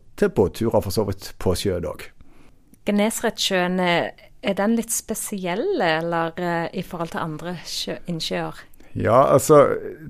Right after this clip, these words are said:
Speaker 1: det som i hvert fall er spesielt, er at den ligger lavere enn havets overflate. Den ligger på minus to hundre meter cirka.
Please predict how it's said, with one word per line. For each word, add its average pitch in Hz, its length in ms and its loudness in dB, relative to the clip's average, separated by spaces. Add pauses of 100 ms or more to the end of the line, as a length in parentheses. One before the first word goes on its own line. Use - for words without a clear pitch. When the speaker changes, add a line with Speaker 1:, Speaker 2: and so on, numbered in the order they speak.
(120)
Speaker 1:
det 139 160 10
som 160 120 8
i 139 40 10
hvert 131 140 10
fall 214 180 8
er 175 100 6
spesielt, 143 360 6
er 127 120 10
at 123 80 2
den 131 200 6
ligger 117 260 4
lavere 110 640 6
enn 110 120 6
havets 110 640 4
overflate. 147 540 4
Den 110 100 6
ligger 117 200 0
på 120 200 -6 (100)
minus 110 460 2
to 113 300 -2
hundre 101 680 2
meter 127 340 2
cirka. 190 420 2